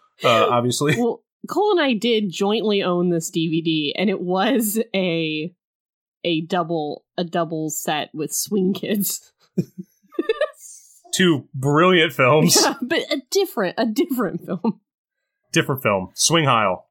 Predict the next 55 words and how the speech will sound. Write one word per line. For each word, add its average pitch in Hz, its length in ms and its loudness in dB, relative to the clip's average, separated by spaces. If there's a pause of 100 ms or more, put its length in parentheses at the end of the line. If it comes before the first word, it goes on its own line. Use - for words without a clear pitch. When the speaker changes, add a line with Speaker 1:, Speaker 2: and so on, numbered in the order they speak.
(120)
Speaker 2:
Swing 233 320 0
Speaker 1:
is 220 100 2
Speaker 2:
Heil, 320 140 4
Speaker 1:
the 302 40 4
last 123 280 2
Speaker 2:
Swing 123 80 2 (140)
Speaker 1:
line 117 200 4
of 113 100 4
that 110 120 4
Speaker 2:
Heil. 139 160 0
Speaker 1:
fucking 143 360 2
movie. 143 340 2
Speaker 2:
Oh 202 100 2
my 196 180 -2
God. 269 400 -2
Speaker 1:
<laughs> - 60 -20 (1700)
Oh, 139 300 4
man, 117 180 0
this 160 140 0
Speaker 2:
What 254 60 0
Speaker 1:
was 220 80 0
Speaker 2:
a, 175 80 -2
Speaker 1:
awesome. 120 400 0
Speaker 2:
what 226 140 -4
a 214 40 -2
rough 165 320 -4
movie. 165 220 -2
I, 240 260 -4
I 269 80 -2
wonder 466 300 2
if - 80 -2
Swing 208 340 -2
Kids 180 280 -4
holds 170 340 -6
up. 131 260 -6 (800)
Speaker 1:
It. 165 200 2 (120)
I 127 120 2
watched 143 300 2
it, 143 120 0
like, 120 160 0
six 131 200 0
months 120 200 0
ago. 101 240 0 (320)
It 131 60 2
one 117 200 0
hundred 127 420 0
percent 98 320 -2
holds 90 240 -8
up 85 200 -6
Speaker 2:
<laughs> 214 240 0
No 339 240 0
Speaker 1:
to 131 80 2
Speaker 2:
way. 117 60 2
Speaker 1:
whatever 120 280 4
you 110 240 0